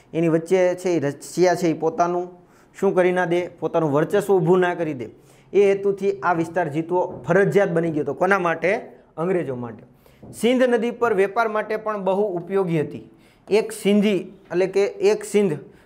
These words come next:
અઢારસો બત્રીસ દ્વારા સિંધના અમીરોની, સિંધના વેપારીઓ માર્ગો બ્રિટિશરો માટે ખોલી દીધા હતા. ત્યારે એક બીજા સિંધ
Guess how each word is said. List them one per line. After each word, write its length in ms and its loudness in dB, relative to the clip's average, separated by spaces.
અઢારસો 360 2
બત્રીસ 400 -2
દ્વારા 260 2
સિંધના 520 -2
અમીરોની, 500 2
સિંધના 360 0
વેપારીઓ 580 0
માર્ગો 800 -2
બ્રિટિશરો 520 0
માટે 360 -2
ખોલી 340 0
દીધા 300 -4
હતા. 160 -8
ત્યારે 340 0
એક 200 2
બીજા 360 4
સિંધ 320 -2